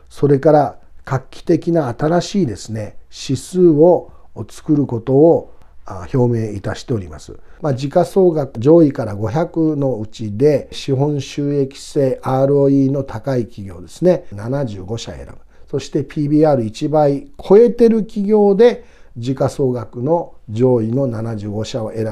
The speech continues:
んで、まあ、ダブってる企業もあるから、プラスた、七十五、七十五足し算して百五十にはならないと思いますけれども、まあ、百から百五十ぐらいの銘柄を選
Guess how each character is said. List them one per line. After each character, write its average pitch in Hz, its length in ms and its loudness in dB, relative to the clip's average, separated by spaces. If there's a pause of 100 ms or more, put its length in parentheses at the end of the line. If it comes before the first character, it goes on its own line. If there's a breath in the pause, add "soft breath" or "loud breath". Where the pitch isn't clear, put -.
ん 104 140 -6
で、 143 240 -2 (260 loud breath)
ま 156 100 -2
あ、 131 40 0
ダ 135 120 0
ブ 165 100 0
っ - 40 0
て 165 140 -4
る 131 80 -4
企 143 180 -8
業 139 100 0
も 123 140 -4
あ 127 60 -6
る 123 80 -8
か 127 80 -6
ら、 113 160 -8
プ - 180 -10
ラ 147 140 -2
ス - 120 -16
た、 135 220 -6
七 143 300 -4
十 139 100 -2
五、 123 140 -4
七 139 240 -4
十 131 100 -2
五 117 180 -6
足 113 180 -14
し 135 80 -12
算 143 180 -4
し - 80 -12
て 151 200 -8 (200 loud breath)
百 127 240 -8
五 147 140 -2
十 151 120 -2
に 160 100 0
は 131 100 -4
な 110 120 -6
ら 131 120 -2
な 123 120 -2
い 107 80 -10
と 113 80 -10
思 113 160 -8
い 117 60 -8
ま 113 120 -10
す - 100 -16
け 120 100 -8
れ 113 100 -8
ど 143 80 -4
も、 170 260 2 (480 soft breath)
ま 180 100 0
あ、 151 220 -6
百 127 240 -10
か 123 100 -8
ら 117 100 -8
百 113 160 -10
五 123 140 0
十 131 120 0
ぐ 127 100 0
ら 123 120 -2
い - 20 -2
の 127 100 0
銘 123 220 0
柄 131 180 -2
を 127 80 0
選 135 140 -2